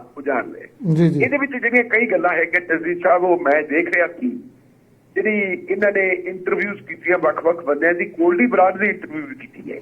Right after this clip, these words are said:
Speaker 2: ਹੂੰ, ਹੂੰ।
Speaker 1: ਪੀ ਬੀ ਸੀ ਦੀ ਟੀਮ ਕਹਿੰਦੀ ਹੈ ਕਿ ਸਾਨੂੰ ਬੜਾ ਚਿਰ ਲੱਗਿਆ ਸੀ ਉਹਦੇ ਨਾਲ ਸੰਪਰਕ ਸਾਧਣਾ ਚਾਹੁੰਦੇ ਸੀ। ਲਗਭਗ ਇੱਕ ਸਾਲ ਬਾਅਦ ਕਹਿੰਦੇ ਵੀ ਸਾਡਾ ਉਹਦੇ ਨਾਲ ਸੰਪਰਕ ਹੋਇਆ।
Speaker 2: ਜੀ।
Speaker 1: ਉਹਦੇ ਨਾਲ ਜਦੋਂ ਗੱਲਬਾਤ ਕੀਤੀ ਤੇ ਉਹਨੇ ਕਿਹਾ ਵੀ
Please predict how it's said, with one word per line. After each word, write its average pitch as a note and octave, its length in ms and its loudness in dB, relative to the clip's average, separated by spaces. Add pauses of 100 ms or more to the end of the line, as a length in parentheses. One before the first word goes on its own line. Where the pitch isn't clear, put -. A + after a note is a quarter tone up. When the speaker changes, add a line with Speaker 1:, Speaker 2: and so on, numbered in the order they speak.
Speaker 2:
ਹੂੰ, E3 80 2
ਹੂੰ। C#3+ 280 -2 (400)
Speaker 1:
ਪੀ - 80 -8
ਬੀ A3 100 2
ਸੀ - 140 -4
ਦੀ A3 140 2
ਟੀਮ G#3 260 -6
ਕਹਿੰਦੀ G3 380 0
ਹੈ G3 60 2
ਕਿ F3+ 180 -4
ਸਾਨੂੰ F3 300 2
ਬੜਾ E3 200 4
ਚਿਰ F3 180 0
ਲੱਗਿਆ D#3 320 2
ਸੀ D#3+ 160 -6
ਉਹਦੇ D3+ 160 -4
ਨਾਲ D3 120 0 (100)
ਸੰਪਰਕ C#3+ 420 0
ਸਾਧਣਾ D#3 300 2
ਚਾਹੁੰਦੇ D3 300 2
ਸੀ। A2+ 280 -6 (1200)
ਲਗਭਗ G3 540 2
ਇੱਕ - 340 -2 (100)
ਸਾਲ F3+ 220 4
ਬਾਅਦ F3 280 4
ਕਹਿੰਦੇ D#3+ 260 0
ਵੀ D#3 240 -6
ਸਾਡਾ D3 380 0
ਉਹਦੇ D3+ 160 -4
ਨਾਲ C3+ 180 -2 (100)
ਸੰਪਰਕ C#3+ 500 -2
ਹੋਇਆ। - 160 -4 (300)
Speaker 2:
ਜੀ। D3+ 260 2 (220)
Speaker 1:
ਉਹਦੇ G#3+ 140 0
ਨਾਲ A#3 160 6
ਜਦੋਂ G#3+ 260 -4
ਗੱਲਬਾਤ F#3 360 6
ਕੀਤੀ F3 340 -4
ਤੇ F3+ 100 0
ਉਹਨੇ F3+ 200 4
ਕਿਹਾ F3 260 4
ਵੀ F#3 140 -2